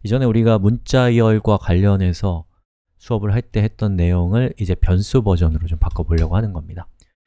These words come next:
자, 예를 들어서 우리가 누군가한테 편지를 보내는데 그 편지의 내용이 "Hello, 뭐, 이고잉, 블라블라." 안에 또 이고잉이 있고요. 뭐,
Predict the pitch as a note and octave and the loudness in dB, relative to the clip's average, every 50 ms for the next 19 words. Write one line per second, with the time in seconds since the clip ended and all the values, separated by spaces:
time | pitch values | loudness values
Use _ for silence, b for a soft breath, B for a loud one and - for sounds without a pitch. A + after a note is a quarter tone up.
0 | _ _ _ - A#2+ A2 B2 D3+ C3+ C3 A2 G2 - D3 C3 G#2+ D#2+ D#2 D#2+ F2+ | _ _ _ -2 -2 0 0 2 2 2 2 2 2 0 0 0 0 -2 -4 -4
1 | G2 F#2+ F2+ F2 D#2+ D#2+ D#2+ - - - - - - F2+ G2 G#2+ G#2 F#2+ F#2 F2+ | -4 -2 0 0 0 0 -2 -4 -8 -14 -10 -8 -6 -4 -4 -2 -2 -2 -2 0
2 | - - E2 - - D3+ D3+ D3 D3+ D3 C3+ A#2 G#2 G2+ F#2 F#2+ F2+ E2+ E2 E2 | 0 0 2 2 2 0 0 0 0 2 2 2 0 0 0 0 0 0 -2 -4
3 | E2 F2 A2 B2+ E3+ F#3 _ _ _ _ _ _ - - - F#2 F2 - A#2 A#2 | -4 -4 -4 -4 -4 -6 _ _ _ _ _ _ -16 -10 -6 -2 0 2 2 2
4 | A2 G2+ G#2 G2 E2+ F2 F2 E2+ F2 F2+ G#2 A#2 B2 A#2+ C#3 C#3 C3+ C3+ C3+ C3 | 0 0 0 2 2 2 2 2 0 0 -2 -2 -2 -2 -2 -2 -2 -2 -2 -2
5 | A#2 F2+ - _ _ _ _ _ - - - - - G2+ G2 G2 G2+ F#2+ A2+ A#2 | -4 -6 -8 _ _ _ _ _ -12 -12 -10 -8 -6 -4 -2 -2 -2 0 0 0
6 | A#2 A#2+ A#2 G2+ E2+ - _ _ b b b b b b b b b b - A2 | 0 0 -2 -4 -8 -12 _ _ b b b b b b b b b b -2 0
7 | G#2 G#2 G2+ G2 G#2 G#2 G#2+ G#2 G2 E2+ - - - - - - - - - G2+ | 2 2 2 4 4 4 4 2 2 0 -4 -8 -8 -6 -4 -4 -2 0 0 0
8 | G2 G2+ G#2 - - F#2 F#2+ F#2+ G#2 G#2+ G#2 G2+ G#2 G2+ F2 - - - F2+ F2+ | 0 0 0 0 0 0 0 0 0 0 0 0 0 -2 -4 -6 -6 -4 -2 -2
9 | F#2+ - A#2 G2+ - E2+ E2 - - - - F2+ F#2 F#2 | 0 -2 -2 -4 -4 -4 -4 -4 -2 -2 -4 -4 -4 -6